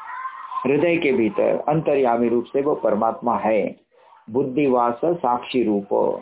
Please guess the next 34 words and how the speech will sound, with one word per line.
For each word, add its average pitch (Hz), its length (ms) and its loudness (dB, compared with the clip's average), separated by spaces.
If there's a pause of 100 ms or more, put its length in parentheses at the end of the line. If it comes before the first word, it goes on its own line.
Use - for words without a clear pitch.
(120)
हमारी 131 400 2
बुद्धि 127 360 0
में 117 280 0 (460)
साक्षी 156 500 0
रूप 156 180 0 (100)
में 160 120 2
वह 151 300 2
हर 123 220 0
एक 185 300 2
के 185 140 0
बुद्धि 151 360 0
में 131 120 2
है। 113 160 2
He 170 340 0
soul 165 120 2
is 165 260 0
potentially 147 680 0
divine। 107 280 0 (1400)
और 160 160 2
ये 170 160 2
डिविनिटी 165 560 2
हमें 170 240 2
मैनिफेस्ट 147 720 0
करना 120 300 2
है 147 200 0
ऐसा 123 420 0
करके। - 340 -6 (680)
To 139 60 0
manifest 170 600 2
the 147 100 0
divinity 135 540 0
already 160 520 2
in 120 120 0
man। 113 260 2